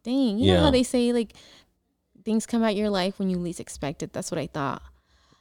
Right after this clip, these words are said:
Speaker 1: Um, so long story short, <laughs>
Speaker 2: Yeah.
Speaker 1: we've been dating, f-, we were dating for six months.
Speaker 2: Mm-hmm.
Speaker 1: Um, and it was fun at first, but then I started noticing stuff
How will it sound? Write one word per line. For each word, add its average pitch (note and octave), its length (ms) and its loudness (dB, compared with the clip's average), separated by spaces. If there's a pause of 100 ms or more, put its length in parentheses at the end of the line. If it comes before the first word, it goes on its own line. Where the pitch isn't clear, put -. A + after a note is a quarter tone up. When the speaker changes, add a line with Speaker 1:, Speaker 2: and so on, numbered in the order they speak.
(240)
Speaker 1:
Um, E3+ 480 -2
so G3+ 460 2
long G3 500 0
story G3 480 -2
short, - 800 -8 (380)
<laughs> - 100 -10 (680)
Speaker 2:
Yeah. E2 280 -2 (100)
Speaker 1:
we've G#3+ 200 2
been G#3+ 180 2
dating, G3 240 0
f-, - 240 -8
we G3+ 180 -4
were G3+ 160 0
dating F#3+ 280 0
for A#3 100 -4
six - 260 -10
months. F3+ 520 -4 (200)
Speaker 2:
Mm-hmm. E2 160 -6
Speaker 1:
Um, F#3 500 0 (760)
and B3+ 160 6
it D#4 60 4
was F#4+ 180 -2
fun C4 380 2
at A3 140 -4 (160)
first, G3 680 0 (100)
but C4+ 200 0
then C4+ 140 0
I C#4 60 2
started E4 300 2
noticing A#3+ 500 0
stuff G#3 460 -4